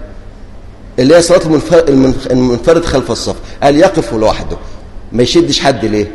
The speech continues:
هيعمل فرجة في الصف، هيعمل عدم خشوع في الصف،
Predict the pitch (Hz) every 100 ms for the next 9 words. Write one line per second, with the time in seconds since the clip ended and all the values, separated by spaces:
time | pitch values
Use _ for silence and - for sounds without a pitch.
0 | - - - - - - - 131 165 151
1 | 147 - 170 143 156 - - 113 - -
2 | - - - - - - - - - -
3 | - - 123 156 151 143 147 160 135 139
4 | - 147 - - 113 - -